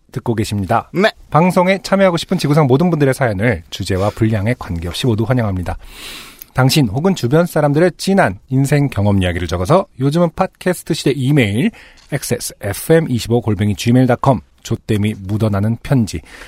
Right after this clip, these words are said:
Speaker 1: 담당자 앞으로 보내주세요. 사연이 소개되신 분들께는 매주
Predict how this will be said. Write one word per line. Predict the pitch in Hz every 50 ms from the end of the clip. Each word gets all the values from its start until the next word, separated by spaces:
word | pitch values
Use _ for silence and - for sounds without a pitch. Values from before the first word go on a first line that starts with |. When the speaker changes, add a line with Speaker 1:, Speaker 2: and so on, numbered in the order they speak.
| - - -
Speaker 1:
담당자 | - 107 104 101 90 90 87 - 104
앞으로 | 98 - - 143 156
보내주세요. | 135 - 135 139 - _ - - 135 160 165 143 - - - - - - - - - - - - _ _ _ -
사연이 | - - 180 190 196 196 190 -
소개되신 | - - 185 196 185 180 160 175
분들께는 | 170 165 156 156 147 - 160 180 208 180
매주 | 123 101 87 95 101 123 196